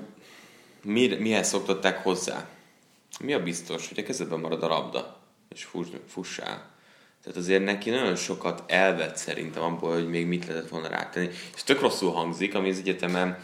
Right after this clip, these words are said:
sztárrá teszi, az egyébként az N F L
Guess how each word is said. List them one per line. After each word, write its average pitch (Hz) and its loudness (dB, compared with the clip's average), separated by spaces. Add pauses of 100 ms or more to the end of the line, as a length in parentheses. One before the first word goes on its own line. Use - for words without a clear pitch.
(140)
sztárrá 92 8
teszi, 156 0 (220)
az 101 4
egyébként 113 4
az 113 -2
N 123 4
F 98 -2
L 95 6